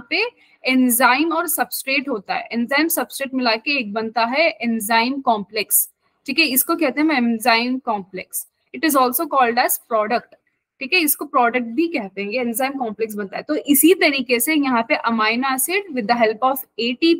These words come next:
P ये बन रहा है एक complex। ठीक है, तो यहाँ पे देख लो, यहाँ पे देख लो, ओके, यहाँ पे complex बना है। तो enzyme कहाँ है मैम? कौन सा enzyme है यहाँ पे? We are taking an help of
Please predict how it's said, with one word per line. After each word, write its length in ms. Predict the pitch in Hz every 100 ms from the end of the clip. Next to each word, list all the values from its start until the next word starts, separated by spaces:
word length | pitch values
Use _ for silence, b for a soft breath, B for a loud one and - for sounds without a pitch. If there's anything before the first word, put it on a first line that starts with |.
| 220
P 100 | 233 311 b b -
ये 180 | 294 330
बन 280 | 233 233
रहा 300 | 220 226 214 196
है 220 | 240 359
एक 320 | - 254 277
complex। 720 | - 226 208 - 208 - - - _ _ -
ठीक 120 | 262
है, 60 | 294
तो 100 | 302
यहाँ 320 | 247 277 277 262
पे 80 |
देख 260 | 208 185 -
लो, 160 | - - _ _ _ _
यहाँ 240 | 262 285 269
पे 60 | 262
देख 220 | 208 190
लो, 220 | 185 - _ _ _ _ _ -
ओके, 200 | 233 381 508 - 233 233 _ _ -
यहाँ 180 | 339 349
पे 100 | 392
complex 540 | 370 311 302 339 -
बना 240 | 269 269 262
है। 180 | 254 269
तो 160 | 403
enzyme 640 | - 302 311 294 339 359 403
कहाँ 300 | 381 339 339
है 120 | 330
मैम? 340 | 311 302 330 302 _
कौन 240 | 311 311 330
सा 160 | 381
enzyme 420 | 370 320 302 294
है 120 | 285 269
यहाँ 200 | 262 247
पे? 100 | 262
We 220 | 226 233 285
are 140 | 330 320
taking 280 | 262 262 247 254
an 100 | 302 240
help 340 | 220 240 -
of 340 | 202 196 349